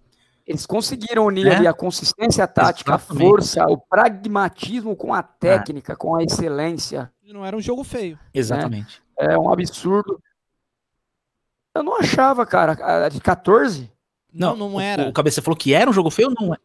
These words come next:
Speaker 3: Não
Speaker 2: Ah,
Speaker 3: era.
Speaker 2: não era,
Speaker 1: Não,
Speaker 2: não,
Speaker 3: Não
Speaker 2: não
Speaker 3: era um
Speaker 2: era.
Speaker 3: jogo
Speaker 1: muito
Speaker 3: feio.
Speaker 1: vistoso.
Speaker 2: Não, animal.
Speaker 1: Porque, até porque nós brasileiros, pelos votos aí, a gente percebe que a gente preza pelo futebol bonito. Porque se a gente fosse avaliar, se a gente fosse só resultadista,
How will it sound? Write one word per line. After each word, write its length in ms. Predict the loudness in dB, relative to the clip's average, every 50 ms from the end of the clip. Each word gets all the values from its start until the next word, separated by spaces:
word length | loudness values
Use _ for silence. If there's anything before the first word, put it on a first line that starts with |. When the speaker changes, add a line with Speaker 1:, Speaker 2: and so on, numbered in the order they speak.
| _ _ -12
Speaker 3:
Não 160 | -4 2 4
Speaker 2:
Ah, 160 | 4 4 4
Speaker 3:
era. 140 | 4 2 2
Speaker 2:
não 100 | 4 4
era, 260 | 4 4 4 4 4
Speaker 1:
Não, 120 | 4 2 2
Speaker 2:
não, 60 | 0
Speaker 3:
Não 80 | -2
Speaker 2:
não 140 | -2 0 0 0
Speaker 3:
era 80 | 0
um 20 | 0
Speaker 2:
era. 40 |
Speaker 3:
jogo 180 | 0 -2 -2 -4
Speaker 1:
muito 100 | -4 -4
Speaker 3:
feio. 220 | -4 -4 -4 -4
Speaker 1:
vistoso. 580 | -8 -10 -12 _ -2 0 0 0 0 -4 -12 -10
Speaker 2:
Não, 140 | -8 -6 -6
animal. 260 | -6 -6 -6 -4 -4
Speaker 1:
Porque, 180 | -4 -4 -2 -2
até 180 | 0 2 2 2
porque 340 | 4 2 0 2 4 4 4
nós 240 | 6 6 6 6 6
brasileiros, 520 | 4 2 2 2 2 2 2 2 2 0
pelos 280 | -4 -4 -4 -4 -4 0
votos 320 | 2 2 2 2 0 -2
aí, 140 | -4 -2 -2
a 60 | -2
gente 180 | -4 -6 -8 _
percebe 680 | -4 -2 -2 -4 -4 0 0 0 0 0 -2 -6 -10 -10 _ _ _ _ _ _ _ _ _ _ _ _
que 100 | -8 -6
a 60 | -4 -2
gente 320 | -2 -4 -4 -6 -8 -12
preza 440 | _ -2 0 2 4 4 4 2 0
pelo 200 | 0 0 -4 -4
futebol 280 | -4 -4 -4 -2 -2 -2
bonito. 340 | -2 -4 -6 -8 -10 -14 _ _ _ _ _ _ _ _ _ _ _ _ _ _ _
Porque 400 | -14 -12 -12 -10 -6 -4 -4 -2
se 340 | -2 -4 -8 -10 -6 -4 -2
a 60 | -2
gente 160 | -2 -2 -4 -8
fosse 240 | -10 -8 -4 -4
avaliar, 540 | -2 0 2 2 2 2 2 4 4 4 2
se 80 | 0 -4
a 20 |
gente 140 | -8 -10 -8
fosse 220 | -8 -8 -8 -8
só 300 | -6 -2 2 4 4 4
resultadista, 1040 | 2 0 -2 -2 -2 -2 -4 -6 -4 -4 -4 -4 -6 -8 -8 -8 -8 -8 -8 -8 -8